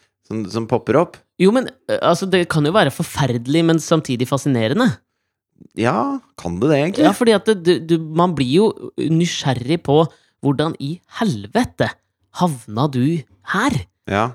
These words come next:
Speaker 2: Altså, det, det er vel, det, det, det er vel Christopher Hitchens som sier det om religion, at liksom, religion i seg selv er jo ikke,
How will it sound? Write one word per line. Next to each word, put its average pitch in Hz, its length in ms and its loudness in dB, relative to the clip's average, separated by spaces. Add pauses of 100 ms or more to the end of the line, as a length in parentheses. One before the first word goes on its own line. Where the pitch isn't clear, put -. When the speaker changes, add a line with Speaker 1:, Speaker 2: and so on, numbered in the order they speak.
(180)
Speaker 2:
Altså, 180 280 2
det, 127 280 -2
det 185 100 4
er 147 160 2
vel, 180 240 2 (420)
det, 143 240 0
det, 123 180 -2
det 175 120 2
er 151 80 2
vel 156 100 -6
Christopher 160 400 -2
Hitchens 170 400 -2
som 185 160 2
sier 143 480 0
det 156 200 2
om 143 220 0
religion, 156 540 2
at 156 140 -2
liksom, 143 260 0
religion 147 720 2
i 131 180 -6
seg 160 200 -4
selv 247 420 -4
er 113 240 -2
jo 120 80 -8
ikke, 147 220 2